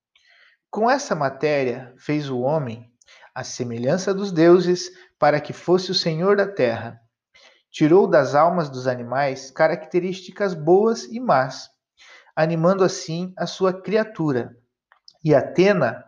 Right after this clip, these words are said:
deusa da sabedoria, admirou a criação do filho dos titãs e insuflou naquela imagem de argila o espírito com o sopro divino. Foi assim que surgiram os primeiros seres humanos, que logo povoaram a terra.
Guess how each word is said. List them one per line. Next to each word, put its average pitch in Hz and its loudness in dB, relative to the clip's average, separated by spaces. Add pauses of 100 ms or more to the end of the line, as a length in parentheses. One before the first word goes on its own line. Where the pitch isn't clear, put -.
(340)
deusa 196 4
da 151 -2
sabedoria, 127 -4 (240)
admirou 147 0
a 143 0
criação 143 -4
do 135 -6
filho 190 -8
dos 180 -4
titãs 151 -4 (280)
e 160 -2
insuflou 202 2
naquela 175 2
imagem 131 0
de 123 -4
argila 131 -4 (260)
o 160 -4
espírito 160 -6
com 156 -2
o 151 -4
sopro 135 -2
divino. 123 -10 (960)
Foi 226 4
assim 220 -2
que 214 -6
surgiram 180 0
os 180 -4
primeiros 185 2
seres 180 4
humanos, 175 -2
que - -8
logo 175 2
povoaram 160 0
a 170 -4
terra. 123 -4